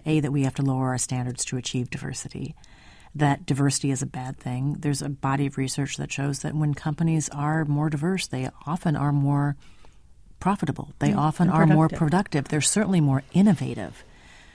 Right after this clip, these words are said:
Speaker 1: So there's a s-, case to be made, and I just don't know that enough people are, are making the case.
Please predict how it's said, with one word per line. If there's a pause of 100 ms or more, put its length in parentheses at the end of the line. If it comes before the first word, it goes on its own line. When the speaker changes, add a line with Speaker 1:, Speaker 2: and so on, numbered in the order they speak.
(200)
Speaker 1:
So (400)
there's
a
s-,
case
to
be
made,
and
I
just
don't
know
that
enough
people
are, (180)
are
making
the
case.